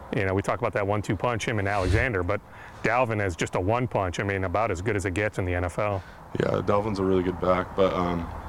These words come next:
Speaker 2: I look forward to meeting everyone, honestly. It doesn't matter who they are. Um, I just wanna get to the, uh, facility and meet all the guys and get in the locker room with them and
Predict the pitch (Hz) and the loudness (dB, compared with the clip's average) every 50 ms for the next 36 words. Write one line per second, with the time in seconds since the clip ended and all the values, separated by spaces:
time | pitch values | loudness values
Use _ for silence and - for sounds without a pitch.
0 | - - - - 117 135 165 151 - - 120 113 107 104 98 101 107 104 95 87 | -10 -8 0 2 4 4 4 4 4 4 4 4 4 2 0 0 0 0 0 2
1 | 87 95 101 98 87 85 87 85 90 92 90 85 87 - - 90 90 95 95 98 | 2 2 2 2 2 0 0 0 0 0 0 0 -2 -2 0 2 2 4 4 4
2 | 92 90 92 92 90 90 87 87 87 95 92 92 87 85 87 85 82 85 - - | 2 2 2 0 0 0 0 0 2 2 4 4 4 4 2 2 0 0 -2 -6
3 | - - - - - - - - 85 85 82 82 82 85 95 104 101 90 101 101 | -10 -10 -10 -10 -10 -8 -4 0 2 2 2 2 2 2 0 0 0 2 2 2
4 | 95 92 90 95 87 - 92 90 90 87 90 76 82 87 87 87 87 85 - - | 2 2 2 0 0 0 2 2 2 2 2 2 0 0 0 0 -2 -2 -4 -8
5 | - - - 92 - - 92 92 92 98 101 104 98 90 87 92 92 90 90 87 | -6 -6 -4 -2 0 2 4 4 4 4 4 2 2 4 4 4 4 4 2 2
6 | 85 85 85 85 87 92 92 90 87 85 92 90 87 90 85 80 82 85 85 82 | 2 2 4 4 4 4 2 2 0 0 0 0 0 0 0 0 0 0 0 0
7 | 87 85 87 87 82 80 90 90 90 87 80 82 | -2 -2 -2 -2 -2 -2 -2 -2 0 -2 -2 -4